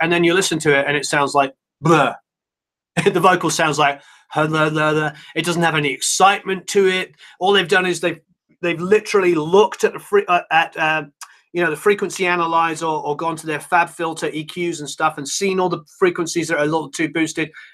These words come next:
and then just pulled them out one by one. Um, you know, and so it's ended up with something which is really, really dull and boring sounding. So if you're doing a lot of that,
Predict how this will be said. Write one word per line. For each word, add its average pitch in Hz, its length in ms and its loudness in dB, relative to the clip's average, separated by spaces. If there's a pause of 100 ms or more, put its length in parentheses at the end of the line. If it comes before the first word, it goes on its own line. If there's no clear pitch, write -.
and 156 100 -2
then 156 140 0
just 156 160 -12
pulled 170 180 0
them 156 100 -2
out 147 220 2
one 151 240 2
by 139 180 4
one. 139 380 2 (720)
Um, 147 440 2
you 170 140 2
know, 151 180 2
and 156 140 -2
so 165 120 2
it's 160 180 -2
ended 175 240 2
up 165 240 2
with 156 340 -2
something 156 480 -2
which 151 200 -8
is 127 160 -10
really, 160 480 0
really 147 340 -2
dull 147 440 2
and 131 240 -4
boring 151 380 0
sounding. 170 520 0 (520)
So 175 380 2 (600)
if 175 160 -2
you're 202 100 2
doing 285 380 0
a 277 40 2
lot 240 220 4
of 190 120 -2
that, 180 360 4